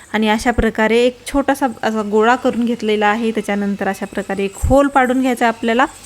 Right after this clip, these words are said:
आणि आता तेलामध्ये अशा प्रकारे सोडायचं आहे, म्हणजे तुमच्या अंगावर तेलसुद्धा उडणार नाही, तुमच्या बोटाला तेलसुद्धा पोळणार नाही आणि एकदम गोल गोल असे मेदूवडे आपले तयार होतील. तर अशाच प्रकारे सगळे मेदूवडे आपल्याला ह्याच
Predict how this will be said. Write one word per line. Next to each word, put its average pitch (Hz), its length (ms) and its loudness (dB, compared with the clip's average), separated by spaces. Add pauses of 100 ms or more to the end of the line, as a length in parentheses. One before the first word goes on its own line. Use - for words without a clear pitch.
(460)
आणि 220 240 4
आता 220 240 2 (220)
तेलामध्ये 247 600 4
अशा 220 200 -2
प्रकारे 214 460 0
सोडायचं 208 520 -2
आहे, 220 180 0
म्हणजे 202 260 0
तुमच्या 208 320 -2
अंगावर 208 260 0 (140)
तेलसुद्धा 262 440 2
उडणार 247 360 4
नाही, 240 200 2
तुमच्या 214 300 0
बोटाला 202 400 0 (140)
तेलसुद्धा 262 480 2
पोळणार 220 480 2
नाही 220 300 0
आणि 208 240 0
एकदम 233 520 2
गोल 214 280 6 (120)
गोल 254 200 6
असे 254 200 -2
मेदूवडे 202 480 2
आपले 214 300 2 (680)
तयार 226 260 6
होतील. 220 340 0
तर 233 60 4 (120)
अशाच 254 400 2
प्रकारे 220 440 2
सगळे 240 580 2
मेदूवडे 226 500 4
आपल्याला 208 420 2 (420)
ह्याच 247 320 2